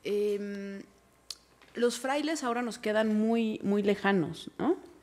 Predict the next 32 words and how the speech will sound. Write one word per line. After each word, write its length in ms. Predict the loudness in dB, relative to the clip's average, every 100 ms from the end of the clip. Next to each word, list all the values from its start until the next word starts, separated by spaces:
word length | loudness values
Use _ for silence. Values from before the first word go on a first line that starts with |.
| -20 -20 -20 -16 -8
Eh, 260 | -6 -6 -8 -10 -12 -12 -8 8
yo 160 | 10
lo, 540 | 12 12 12 12 8 4 -4 -10 -20 -16 0
lo 160 | 4 8
veo 220 | 8 8
con 120 | 6
mucha 240 | 6 4
claridad 480 | 2 4 6 6 4
cuando, 480 | 4 4 6 4 2 -4 -12 -20 -20 -20 -20 -20 -20 -20 -14 -4
eh, 640 | 2 2 4 2 0 -2 6
me 140 | 8
toca 280 | 10 10 12
dar 200 | 12 10
charlas 440 | 10 8 8 6 4
a 200 | 0 0
chicos 280 | -4 -2
mucho 260 | 0 0 0
más 200 | 0 2
jóvenes, 480 | 2 4 2 0 -2
¿no? 120 | -2
Y 60 | -2
entonces 200 | -2 -2
hablarles 400 | 0 2 2 0
de 60 | 0
un 100 | 0
fraile, 360 | 2 4 4
te 120 | 2
dicen, 320 | 0 -2 -2 2
"¿Qué 180 | 4 4
es 120 | 4
un 140 | 0
fraile?", 400 | 6 6 6 2